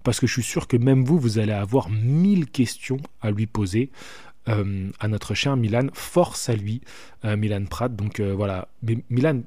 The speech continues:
pense à te reposer un peu quand même. T'as, t'as le droit, t'as le droit. Je sais qu'il faut remplir les, le frigo, euh, ok, c'est normal, mais bon, la boxe, euh, <laughs> c'est quand même un boxe, euh, difficile. C'est un boxe. Un travail difficile et ingrat.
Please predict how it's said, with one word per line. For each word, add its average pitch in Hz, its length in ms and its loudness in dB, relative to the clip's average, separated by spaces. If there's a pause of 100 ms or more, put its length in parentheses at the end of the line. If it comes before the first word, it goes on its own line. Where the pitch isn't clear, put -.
(100)
pense - 300 -4
à - 60 -12
te - 80 -12
reposer 175 500 2
un 185 60 -2
peu - 140 -2
quand 147 160 -8
même. 147 160 -2
T'as, 117 220 -2
t'as 120 200 -2
le 120 60 2
droit, 117 480 2
t'as 107 120 -4
le 104 60 -2
droit. 143 320 4
Je 110 80 0
sais 190 160 0
qu'il 156 140 -8
faut 139 100 4
remplir 120 360 0
les, 98 220 -2 (440)
le 110 120 2
frigo, 175 560 4
euh, 104 180 2
ok, 107 140 -2 (120)
c'est 123 180 0
normal, 139 340 0
mais 110 280 0
bon, 131 180 4
la 107 140 -2
boxe, 185 300 0
euh, 117 180 4 (100)
<laughs> 139 100 2
c'est - 300 -8
quand - 120 -8
même 202 160 0
un 107 40 0
boxe, 165 300 -2
euh, 110 120 0
difficile. 110 540 -8
C'est - 200 -6
un 98 140 -6
boxe. 95 360 -12 (340)
Un 120 60 0
travail 113 320 0
difficile 131 500 -6
et 120 40 -2
ingrat. 110 460 0